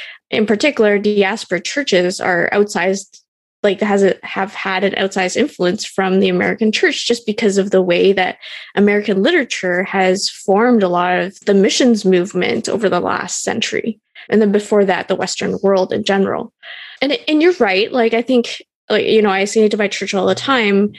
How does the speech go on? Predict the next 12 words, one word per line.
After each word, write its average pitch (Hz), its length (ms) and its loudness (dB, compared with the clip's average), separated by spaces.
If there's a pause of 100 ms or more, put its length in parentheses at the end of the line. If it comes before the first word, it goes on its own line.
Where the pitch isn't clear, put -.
(240)
"No, 233 140 4
we, 247 340 4
we 247 120 2
live 233 260 4
with 247 160 0
difference." - 720 -8 (220)
But 208 240 0 (380)
the 208 360 2 (100)
thing 392 160 4
is, 233 180 2
is 220 160 -2
that 196 360 -2